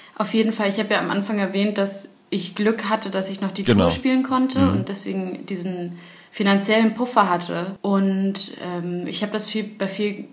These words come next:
Speaker 1: bei vielen Kolleginnen mitbekommen, dass die total strugglen. Also gerade Menschen, die,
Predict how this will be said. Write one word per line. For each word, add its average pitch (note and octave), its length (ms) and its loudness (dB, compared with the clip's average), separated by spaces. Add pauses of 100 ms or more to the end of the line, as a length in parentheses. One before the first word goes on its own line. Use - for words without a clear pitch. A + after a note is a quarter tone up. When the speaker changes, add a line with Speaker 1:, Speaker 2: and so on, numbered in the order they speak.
(140)
Speaker 1:
bei F#3+ 100 -8
vielen G3 280 0
Kolleginnen F#3+ 800 -2
mitbekommen, F3 560 -6
dass F3 240 -4
die E3+ 480 -4 (840)
total D#3+ 380 -8
strugglen. E3 540 -2
Also D#3 340 -8 (540)
gerade G3+ 280 6
Menschen, G3+ 500 2
die, F#3 460 0